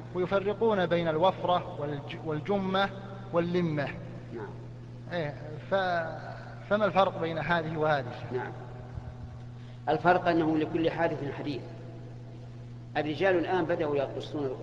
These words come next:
Speaker 2: بدأ كثير منهم يقص رأسه إلى حد الكتف أو أ-، أو أعلى قليلا.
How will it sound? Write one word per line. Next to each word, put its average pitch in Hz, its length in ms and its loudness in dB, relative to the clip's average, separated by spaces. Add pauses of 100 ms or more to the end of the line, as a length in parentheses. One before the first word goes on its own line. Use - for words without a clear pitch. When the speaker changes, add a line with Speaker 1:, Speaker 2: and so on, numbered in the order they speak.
(220)
Speaker 2:
بدأ 160 180 2
كثير 202 280 -2
منهم 151 280 4
يقص 127 320 -2
رأسه 131 400 -2 (1600)
إلى 156 280 4 (260)
حد 143 180 -6
الكتف 139 440 -2
أو 139 140 0
أ-، 127 320 -4
أو 117 200 -4 (360)
أعلى 131 220 0
قليلا. 123 420 -4